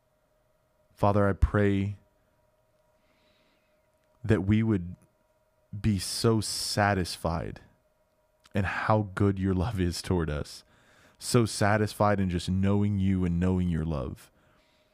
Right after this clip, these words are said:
that it would bring us to a place of humility,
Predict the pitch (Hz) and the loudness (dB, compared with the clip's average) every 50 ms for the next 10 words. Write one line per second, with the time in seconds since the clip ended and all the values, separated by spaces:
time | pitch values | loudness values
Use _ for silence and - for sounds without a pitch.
0 | _ - - _ _ - - - 107 107 117 123 131 135 120 107 110 107 107 110 | _ -20 -20 _ _ -14 -2 2 4 4 4 4 2 -2 -2 0 2 2 2 2
1 | 113 110 107 - - - 110 101 90 - - - - 98 104 98 - - - - | 2 0 0 -2 -2 -2 0 0 0 -2 -4 -4 -2 0 0 0 -2 -6 -10 -8
2 | - 90 87 85 90 95 101 110 110 120 123 131 135 127 | -6 -4 -2 0 0 0 0 0 -2 -2 -4 -4 -6 -8